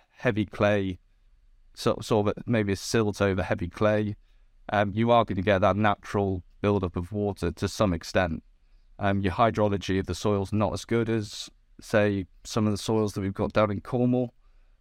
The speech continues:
Um, and then you're looking at drainage. Is your drainage good enough? You're looking at undersowing, potentially, to try and hold that soil because you're expecting a, an element of overland flow. And this is,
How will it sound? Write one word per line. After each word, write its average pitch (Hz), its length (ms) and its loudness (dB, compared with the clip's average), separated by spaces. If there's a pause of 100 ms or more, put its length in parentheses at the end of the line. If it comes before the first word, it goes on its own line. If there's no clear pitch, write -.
(240)
Um, 104 540 2 (800)
and 110 160 2
then 117 140 4
you're 113 120 4
looking 107 320 2
at 87 100 -2
drainage. 113 840 0
Is 110 180 -4
your 95 80 -2
drainage 107 480 0
good 107 160 0
enough? 107 460 0 (380)
You're 104 200 2
looking 98 400 0
at 90 200 0 (640)
undersowing, 92 680 0 (160)
potentially, 90 640 -4 (240)
to - 100 -6
try 101 220 2
and 90 80 -2
hold 98 200 0
that 90 180 0
soil 92 360 -2 (480)
because 92 280 -2
you're 101 100 2
expecting 90 500 0
a, 90 140 -2 (120)
an 104 120 0
element 98 480 0 (160)
of 98 100 -4
overland 92 480 -2
flow. 98 260 -6 (760)
And 117 140 2
this 131 180 -2
is, 120 320 -2